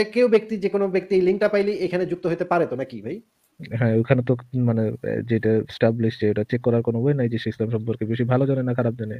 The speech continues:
Speaker 2: কোনোটাই check করার কোনো ওয়ে নেই।
Speaker 1: মানে, আপনি দরজা খুলে বসে আছেন, আসেন ভাই, আমার ঘরে আ-, চাইলে আসতে পারেন। আপনি সেই ব্যক্তিকে গিয়ে কি আপনি জিজ্ঞেস করতে পারেন যে, "ভাই, আপনি তো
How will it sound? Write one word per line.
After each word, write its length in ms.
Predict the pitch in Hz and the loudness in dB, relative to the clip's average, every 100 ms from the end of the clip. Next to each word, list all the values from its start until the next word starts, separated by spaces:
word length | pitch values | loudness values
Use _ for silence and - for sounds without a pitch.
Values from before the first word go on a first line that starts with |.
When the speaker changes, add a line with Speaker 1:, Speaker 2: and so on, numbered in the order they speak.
| - | -6
Speaker 2:
কোনোটাই 280 | 123 127 139 | -2 0 0
check 140 | 123 | -2
করার 220 | 120 113 | -2 -2
কোনো 140 | 107 104 | -2 -6
ওয়ে 140 | 98 | -10
নেই। 140 | - 123 _ _ _ _ _ _ _ _ 127 | -14 -20 _ _ _ _ _ _ _ _ 0
Speaker 1:
মানে, 240 | 156 175 - | 4 4 2
আপনি 320 | 156 - 202 214 | -2 -4 -2 2
দরজা 340 | 180 170 165 196 | 6 6 6 2
খুলে 220 | 202 214 | 2 2
বসে 260 | 190 185 208 | 2 4 2
আছেন, 260 | 196 214 | 2 0
আসেন 240 | 180 165 190 | 0 0 2
ভাই, 160 | 175 226 | 4 4
আমার 200 | 165 165 | 0 0
ঘরে 220 | 151 160 | 2 4
আ-, 160 | 160 160 | 4 2
চাইলে 180 | 175 165 | 0 2
আসতে 180 | 156 180 | 0 0
পারেন। 240 | 175 127 196 _ _ _ _ - | 0 -2 -6 _ _ _ _ -6
আপনি 160 | - 220 | 0 0
সেই 240 | - 277 | 2 0
ব্যক্তিকে 340 | 269 277 240 240 | 0 -4 -4 -2
গিয়ে 180 | 214 226 | 0 2
কি 100 | 226 | 2
আপনি 160 | 220 190 | 2 -2
জিজ্ঞেস 240 | 190 202 | 0 0
করতে 180 | 214 220 | 0 0
পারেন 200 | 214 214 | 2 0
যে, 80 | 170 | 2
"ভাই, 140 | 170 190 | 2 4
আপনি 220 | 175 202 | 2 0
তো 160 | 202 | 2